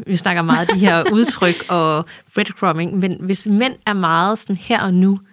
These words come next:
Speaker 1: de sk-, og vi vil gerne regne ud the end result,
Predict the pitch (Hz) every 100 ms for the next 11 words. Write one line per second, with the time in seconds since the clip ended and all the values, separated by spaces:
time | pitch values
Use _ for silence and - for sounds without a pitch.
0 | _ _ _ - - - - - 196 190
1 | 233 233 196 190 175 160 165 185 180 180
2 | 165 170 165 151 - - - -